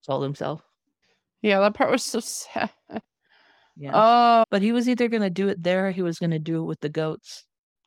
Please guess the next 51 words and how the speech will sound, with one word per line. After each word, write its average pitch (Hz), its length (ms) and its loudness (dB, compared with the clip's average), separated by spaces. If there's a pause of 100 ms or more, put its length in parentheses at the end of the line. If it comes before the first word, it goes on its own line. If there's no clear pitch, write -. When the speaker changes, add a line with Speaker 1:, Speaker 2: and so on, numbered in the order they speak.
(400)
Speaker 1:
I 170 100 0
Speaker 2:
True. - 40 2
Speaker 1:
don't 214 120 2
think 208 200 2
that 202 120 0
there 190 140 0
was 180 140 0
anything 175 340 0
he 170 120 -2
could 170 140 -2
have 156 140 -2
done 160 240 -2
to 160 120 -10
make 156 180 -4
it 151 100 -6
di-, 156 140 -4
it 175 100 -4
was 175 160 -4
like 180 160 -2
Final 170 300 -6
Destination. 147 680 -8 (480)
Like, 123 200 -4 (280)
I 175 120 -4
don't, 202 220 -6
he, 196 440 -4
he 214 260 -2
saved 202 360 -2
himself 190 340 -2
the 170 100 -4
first 180 300 -6
time. 190 220 -2
I 165 80 -4
don't 170 180 -4
think 165 220 -4
there 156 160 -2
was 156 140 -4
any 165 200 -2
other 160 300 -2 (840)
way 175 420 0
that 143 100 -2
he 151 160 -4
was 151 160 -2
going 147 200 -2
to 143 60 -8
be 143 120 -4
living 143 260 -2
his 135 160 -4
life 135 340 -4 (580)
Speaker 2:
Mm-hmm. 196 360 -10 (420)
Speaker 1:
any 139 180 -2
further - 360 -8